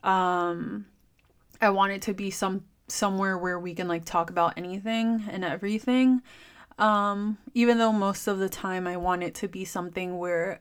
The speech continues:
<laughs> we don't necessarily disassociate, but, like, I don't know, just, like, chill, you know? Um,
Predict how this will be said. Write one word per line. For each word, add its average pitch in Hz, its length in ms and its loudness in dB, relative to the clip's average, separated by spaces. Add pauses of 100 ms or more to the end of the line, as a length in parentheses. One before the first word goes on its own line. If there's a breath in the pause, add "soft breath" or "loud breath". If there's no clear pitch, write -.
<laughs> - 880 2
we 233 120 2
don't 254 160 10
necessarily 220 680 4
disassociate, 190 960 -2
but, 175 200 0
like, 170 520 -4 (840 soft breath)
I 202 160 2
don't 208 160 2
know, 185 360 0
just, 202 320 -4
like, 208 440 0
chill, 180 440 -2 (120)
you 196 160 -6
know? 208 180 0 (840 loud breath)
Um, 190 760 -2